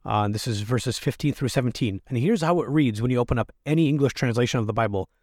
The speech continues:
It says, "He is the image of the invisible God, the firstborn of all creation. For by him all things were created in heaven and on earth, visible and invisible, whether thrones or dominions or rulers or authorities. All things were created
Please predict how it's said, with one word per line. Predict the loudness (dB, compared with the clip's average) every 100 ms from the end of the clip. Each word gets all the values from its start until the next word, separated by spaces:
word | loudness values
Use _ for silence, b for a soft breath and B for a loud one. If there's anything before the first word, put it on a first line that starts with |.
| _ _ -10
It | -4
says, | 0 -2 -2 -14 _ _ _ _
"He | -6 -2
is | -2 -2
the | -4 -2
image | 2 4 4 2
of | -2
the | 0 0
invisible | 0 0 0 0
God, | 2 2 0
the | -4
firstborn | 0 -2 0 0
of | 0 -4
all | 0 0
creation. | 0 0 0 0 -4 -8 _ _ -14
For | -4 -2
by | 0 0 0
him | -2 0 -2 -6 _
all | 4 4 4
things | 2 0 2 2 2
were | 0
created | 0 2 2 4 0 -2
in | -2
heaven | 0 0 0
and | 0 0
on | 0
earth, | 0 0
visible | -2 0 0 2 2
and | 2
invisible, | 0 2 0 0 -2
whether | 0 0 0
thrones | -4 -2 0 0
or | 0
dominions | 0 2 0 0
or | 0
rulers | 2 2 2 2
or | 0
authorities. | 2 2 2 -2 -8 _ _
All | -2 -2
things | 0 0 2
were | 0
created | 0 0 2 2 2